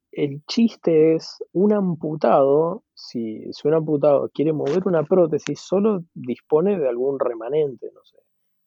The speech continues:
Perdió los cuatro, los cinco dedos y tiene un muñón a partir de la muñeca, ¿no? Si mueve ese muñón para arriba y para abajo, el único movimiento que puede hacer es medio binario, es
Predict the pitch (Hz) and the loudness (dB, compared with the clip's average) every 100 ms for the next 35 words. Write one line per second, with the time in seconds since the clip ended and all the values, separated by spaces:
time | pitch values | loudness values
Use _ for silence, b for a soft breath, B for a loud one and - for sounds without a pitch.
0 | _ 120 117 131 143 143 - 165 151 156 | _ -12 -4 0 2 2 2 0 0 0
1 | 156 151 143 - 165 165 170 214 247 - | 0 0 -4 -6 -4 0 2 4 2 0
2 | 123 135 143 165 170 139 135 139 135 139 | -4 -2 -2 -2 -4 -10 -12 -10 -6 -4
3 | 160 147 123 127 127 120 120 120 113 101 | -2 -2 -4 -2 -4 -4 -10 -12 -10 -10
4 | 101 120 - _ _ _ _ _ - - | -12 -14 -18 _ _ _ _ _ -14 -6
5 | 143 190 262 - 190 175 147 110 - 104 | 0 2 2 2 0 2 0 -2 -4 -4
6 | 104 143 196 196 196 196 208 180 - 185 | -2 0 2 2 2 2 2 0 0 0
7 | - 143 120 151 247 226 165 139 139 143 | 0 0 -2 0 0 0 0 0 -2 -4
8 | 170 151 123 151 156 - 175 135 135 143 | -10 -10 -6 -2 -2 -2 -2 -2 2 2
9 | 117 110 190 190 127 107 117 120 - | 2 2 2 4 2 0 0 -2 -12